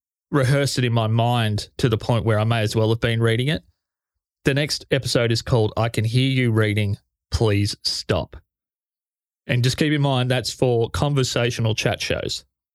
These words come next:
Obviously, if you're doing a narrative show or a highly technical show where you're reading government bills or research papers or other people's content, like articles, like a lot of people do on YouTube, obviously you're gonna be reading a lot.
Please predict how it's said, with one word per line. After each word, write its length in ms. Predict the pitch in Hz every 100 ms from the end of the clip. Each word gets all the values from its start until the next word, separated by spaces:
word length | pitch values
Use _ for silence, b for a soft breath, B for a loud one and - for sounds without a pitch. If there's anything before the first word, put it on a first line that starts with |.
| _
Obviously, 420 | 151 120 123 -
if 80 | 113
you're 60 | 123
doing 200 | 123 127
a 40 |
narrative 400 | 127 117 120 123
show 320 | - 113 120 170 _ _ _ _ _ _ -
or 140 | 127
a 60 | 123
highly 360 | 123 123 120
technical 520 | 117 139 - 131 127
show 300 | 117 120 107
where 140 | 151 127
you're 160 | 110
reading 380 | 107 117 117 113
government 500 | 117 113 113 113 107
bills 380 | - 120 135 143
or 400 | 107 90 95 95 -
research 580 | 131 127 120 123 117 -
papers 480 | 117 117 147 151
or 380 | - 104 95 73 - _ _ _ _ _
other 220 | - 135 127
people's 380 | 135 123 113
content, 460 | - 131 123 151 143
like 160 | 110 107
articles, 480 | 113 117 131 131 117
like 140 | 101
a 40 | 107
lot 140 | 110
of 80 | 104
people 180 | 113 107
do 120 | 104
on 80 | 104
YouTube, 420 | 113 131 160 180 -
obviously 460 | 170 175 - 156
you're 120 | 143
gonna 180 | 127 131
be 100 | 127
reading 380 | 110 117 117 101
a 40 |
lot. 220 | 87 50